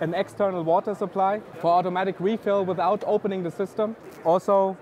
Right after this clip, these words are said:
what we have here is the Contracon automated decontamination routine, which is well known for fifty thousand,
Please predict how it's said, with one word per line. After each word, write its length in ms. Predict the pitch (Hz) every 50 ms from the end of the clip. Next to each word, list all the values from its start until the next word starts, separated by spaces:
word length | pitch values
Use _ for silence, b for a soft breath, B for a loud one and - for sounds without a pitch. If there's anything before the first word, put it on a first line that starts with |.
| - - -
what 260 | 151 170 180 180 -
we 140 | 190 180 175
have 260 | 170 175 170 170 -
here 240 | 180 185 185 196 202 175 160
is 300 | 175 170 170 165 - -
the 240 | - 147 151 147 139
Contracon 720 | - 202 214 214 - 208 - - 202 202 208 220 214 185 - - - - - -
automated 560 | 151 165 175 196 180 175 175 190 185 196 180 - 175 156 -
decontamination 800 | 185 180 - 196 185 170 175 180 165 170 185 214 - - 220 202
routine, 540 | 202 196 196 - 208 208 208 202 214 214 - - - - - - -
which 180 | - 165 175 -
is 140 | 175 - 160
well 200 | 160 175 202 202
known 300 | 196 185 190 196 196 -
for 140 | - 175 -
fifty 280 | - 190 - - 190
thousand, 640 | - - 170 165 175 180 175 - 175 170 170 170